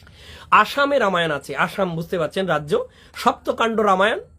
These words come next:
এছাড়া দুর্গাবাড়ি রামায়ণ, এই দুটো প্রধান রামায়ণ সেখানে আছে। ওড়িয়া ভাষায় দণ্ডী রামায়ণ, বিসি রামায়ণ এবং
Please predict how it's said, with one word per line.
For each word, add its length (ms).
এছাড়া 420
দুর্গাবাড়ি 600
রামায়ণ, 380
এই 140
দুটো 240
প্রধান 320
রামায়ণ 300
সেখানে 300
আছে। 260
ওড়িয়া 320
ভাষায় 340
দণ্ডী 420
রামায়ণ, 360
বিসি 420
রামায়ণ 400
এবং 260